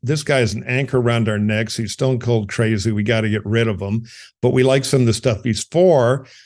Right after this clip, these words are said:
So if DeSantis turns out to be Trump light or somebody else like that, that gives you some of the new populism, which is a grumpy old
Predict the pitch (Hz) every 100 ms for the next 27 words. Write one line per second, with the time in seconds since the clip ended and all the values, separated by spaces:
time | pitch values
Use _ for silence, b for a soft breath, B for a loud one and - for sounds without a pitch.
0 | B - 127 120 113 - 117 123 - 151
1 | 175 196 143 120 - 127 107 127 110 110
2 | 113 - 131 107 113 135 143 120 - 107
3 | - 127 110 110 135 123 110 95 104 101
4 | 113 131 135 123 113 135 120 104 107 120
5 | 127 - 127 147 131 120 101 95 101 107
6 | - B B B B 127 123 120 123 107
7 | 101 120 117 117 110 107 101